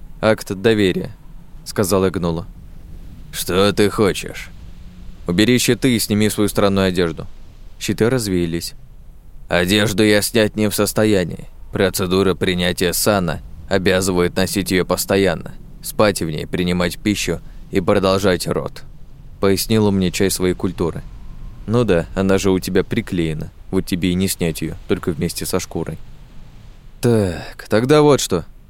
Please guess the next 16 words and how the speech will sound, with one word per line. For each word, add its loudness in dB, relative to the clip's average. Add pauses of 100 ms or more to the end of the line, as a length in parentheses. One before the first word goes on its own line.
(320)
Ты 6
знаешь, 6
что 2
на 4
ваших 4
землях 2 (120)
сейчас 2
есть 2
ещё 2
представители 0
моего 2
вида?» -2 (520)
Поинтересовался 2
я 2
его 2
осведомлённостью. -2